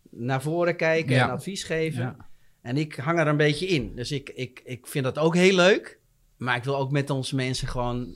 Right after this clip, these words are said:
Speaker 1: echt in het
Speaker 2: Gave
Speaker 1: veld
Speaker 2: dingen
Speaker 1: actief
Speaker 2: bouwen. Ja,
Speaker 1: bezig
Speaker 2: ja,
Speaker 1: zijn.
Speaker 2: ja.
Speaker 1: Dus ik zit voor een deel van mijn tijd ook in die ad hoc fase, eh,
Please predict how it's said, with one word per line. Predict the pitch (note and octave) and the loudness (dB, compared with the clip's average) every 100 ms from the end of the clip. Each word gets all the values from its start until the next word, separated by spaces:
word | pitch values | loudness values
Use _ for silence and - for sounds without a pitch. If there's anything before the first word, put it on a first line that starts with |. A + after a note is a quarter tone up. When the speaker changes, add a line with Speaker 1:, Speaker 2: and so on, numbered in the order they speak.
| - | -8
Speaker 1:
echt | C#3 - | -6 -2
in | C#3+ | 0
het | C3 | 0
Speaker 2:
Gave | - C3 B2+ | 2 4 6
Speaker 1:
veld | A#2 | 6
Speaker 2:
dingen | A#2 A#2 | 6 6
Speaker 1:
actief | G#2+ | 6
Speaker 2:
bouwen. | G2+ F#2 G#2+ | 4 2 0
Ja, | |
Speaker 1:
bezig | B2 A#2 G2 | 2 2 -2
Speaker 2:
ja, | F#2+ | -6
Speaker 1:
zijn. | E2+ | -8
Speaker 2:
ja. | G2 F2+ - _ _ _ _ _ | -10 -12 -16 _ _ _ _ _
Speaker 1:
Dus | - A#2+ C3+ | -8 -2 0
ik | - | 0
zit | - D#3 - | -2 -2 -2
voor | D#3 | 0
een | C#3+ C#3 | 2 2
deel | G3 A3 | 2 2
van | F3 | 2
mijn | D3 | 0
tijd | C#3 C#3+ D3+ | 2 2 2
ook | D#3 D#3 | 0 0
in | D#3 | 0
die | D#3+ - | -2 0
ad | D3 C#3+ | 0 2
hoc | D3 C#3+ | 2 0
fase, | - F#2 - - - _ _ _ A#2 | -6 -10 -10 -14 -16 _ _ _ -8
eh, | A2+ | -6